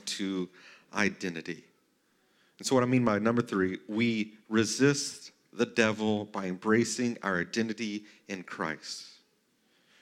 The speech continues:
Family, can I remind you of some good news? Your value and your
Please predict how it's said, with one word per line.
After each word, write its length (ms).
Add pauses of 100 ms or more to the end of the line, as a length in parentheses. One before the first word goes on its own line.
(520)
Family, 340
can 180
I 40
remind 420
you 180
of 140
some 140
good 200
news? 440 (1400)
Your 200
value 760 (2750)
and 200
your 420